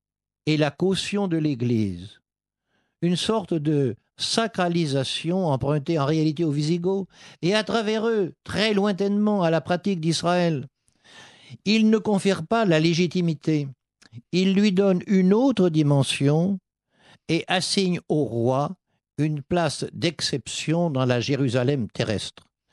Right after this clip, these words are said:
Telles sont, me semble-t-il,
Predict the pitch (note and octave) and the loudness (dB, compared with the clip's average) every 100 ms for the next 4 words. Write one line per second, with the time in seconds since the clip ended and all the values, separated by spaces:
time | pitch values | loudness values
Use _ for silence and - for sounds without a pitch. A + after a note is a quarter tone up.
0 | - - _ _ G3+ F#3+ - G#3 F3 F#2 | -20 -20 _ _ 0 2 0 0 0 -2
1 | - _ _ _ _ _ A2 A2 - A#2+ | -10 _ _ _ _ _ -2 0 0 0
2 | C3+ C3+ E3+ B2 D2 | 0 0 0 0 -2